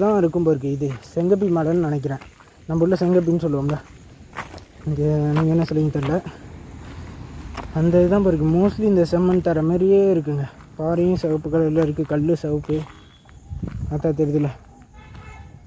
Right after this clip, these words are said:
அங்க ஒரு டெம்பிள் இருக்கு. டெம்பிள் தெரியுதா?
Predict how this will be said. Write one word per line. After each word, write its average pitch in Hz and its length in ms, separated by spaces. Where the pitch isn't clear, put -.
அங்க 139 220
ஒரு 127 180
டெம்பிள் 131 360
இருக்கு. 117 200
டெம்பிள் 139 360
தெரியுதா? 135 240